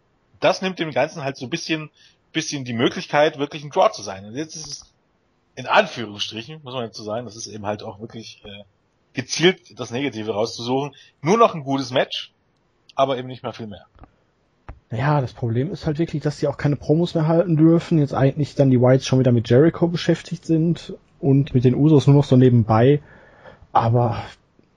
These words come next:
Speaker 2: ich freue mich drauf. Die bisherigen Matches waren allererste Sahne und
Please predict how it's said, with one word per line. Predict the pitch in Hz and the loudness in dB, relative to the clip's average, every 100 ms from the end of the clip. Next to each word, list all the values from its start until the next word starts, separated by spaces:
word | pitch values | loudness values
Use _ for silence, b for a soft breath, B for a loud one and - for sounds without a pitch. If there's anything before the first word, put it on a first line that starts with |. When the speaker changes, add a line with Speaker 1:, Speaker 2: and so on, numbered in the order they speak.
| _ _ | _ _
Speaker 2:
ich | - 151 | -2 -2
freue | - 131 | 2 4
mich | 147 - | 4 2
drauf. | 131 131 135 - - _ _ - _ | 4 4 4 -4 -20 _ _ -20 _
Die | 123 | -6
bisherigen | 110 139 - 127 123 | -2 -2 0 0 2
Matches | 123 - 113 | 0 -2 -4
waren | 113 | -4
allererste | 110 123 - 120 - - | -2 -2 0 -2 -2 -8
Sahne | 110 113 117 131 | -2 0 2 2
und | - 110 107 - - | 0 -4 -6 -10 -16